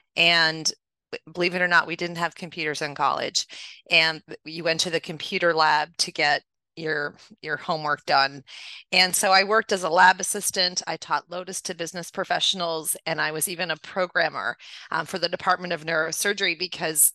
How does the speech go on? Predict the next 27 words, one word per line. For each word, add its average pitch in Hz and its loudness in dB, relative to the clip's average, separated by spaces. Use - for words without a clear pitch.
those 170 -8
were 160 -6
the 143 -6
good 156 -4
jobs. 156 2
You 160 -12
got 147 0
paid 147 -6
eight 175 2
dollars 160 0
an 170 -4
hour 156 2
instead 156 -6
of 165 -8
four 233 -2
dollars 160 2
an 175 -8
hour. 120 -6
And 202 -2
so 226 6
when 214 2
I 202 6
graduated 196 4
from 185 -8
college, 214 4
I 185 4
actually 208 4